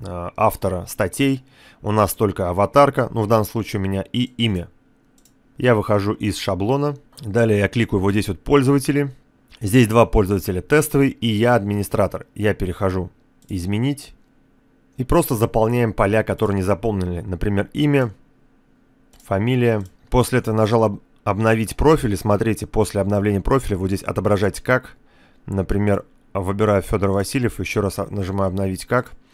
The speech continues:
Иду на сайт, обновляюсь.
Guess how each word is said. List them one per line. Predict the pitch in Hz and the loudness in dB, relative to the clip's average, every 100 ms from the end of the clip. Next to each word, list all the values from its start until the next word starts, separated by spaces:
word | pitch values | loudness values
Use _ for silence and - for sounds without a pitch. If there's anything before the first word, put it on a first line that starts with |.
| _ _ _ | _ _ _
Иду | 107 101 | -6 -2
на | 101 98 | 0 0
сайт, | - 131 127 - _ _ _ _ _ _ _ _ _ - | 2 0 0 -6 _ _ _ _ _ _ _ _ _ -10
обновляюсь. | 92 95 95 110 120 113 - | -4 0 0 2 2 2 -4